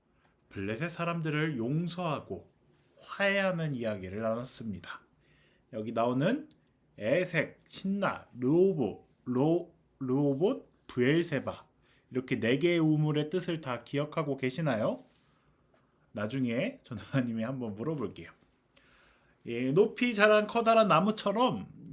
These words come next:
어, 이렇게 우물을 팠던 이삭은 하나님께 깊게 뿌리를 내려서 다른 사람들까지 품을 수 있었던 넉넉한 사람이라고 이야기를 했어요. 오늘은 누구에 대한 이야기를 한번 나눠볼까요?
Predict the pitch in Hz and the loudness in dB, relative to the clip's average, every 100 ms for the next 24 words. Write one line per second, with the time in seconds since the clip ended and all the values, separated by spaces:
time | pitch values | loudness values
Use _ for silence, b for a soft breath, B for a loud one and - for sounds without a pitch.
0 | 120 110 104 101 101 101 101 107 104 - | -6 -4 -2 -4 -4 -6 -6 -8 -10 -10
1 | 104 110 117 123 123 131 143 139 127 127 | -6 -4 -2 0 -2 -4 -6 -2 0 0
2 | 143 135 214 156 - _ b b b - | -2 0 0 -2 -12 _ b b b -10
3 | 170 165 160 151 - 147 139 135 135 127 | -4 -2 0 -2 -4 -2 0 0 -4 -16
4 | - 147 147 160 156 151 139 98 101 - | -8 -6 -4 -4 -4 -2 -2 -4 -4 -6
5 | 151 247 - _ _ _ - - 107 147 | -4 -6 -8 _ _ _ -14 -10 -4 -4
6 | 165 180 180 175 156 - 104 - 78 _ | -4 -6 -4 -6 -8 -6 -10 -10 -18 _
7 | _ _ _ - 160 151 151 123 98 98 | _ _ _ -6 -2 0 -2 -6 -10 -12
8 | 95 - 190 277 b b b b 92 90 | -10 -6 -6 -6 b b b b -12 -8
9 | 120 170 - - 151 135 165 160 135 101 | -2 -2 -2 -6 -6 -4 -6 -4 -4 -6
10 | 87 82 85 92 101 98 92 104 143 - | -8 -12 -12 -8 -6 -6 -6 -6 -6 -8
11 | 85 - _ _ _ b b b b b | -14 -16 _ _ _ b b b b b
12 | b b - 131 180 196 196 196 196 185 | b b -2 2 4 4 4 4 2 2
13 | 156 202 220 202 190 165 135 120 107 107 | 0 0 2 2 2 2 2 0 -2 -4
14 | 107 120 110 104 104 98 120 117 98 95 | -4 -6 -8 -6 -6 -6 -6 -6 -8 -12
15 | 85 | -16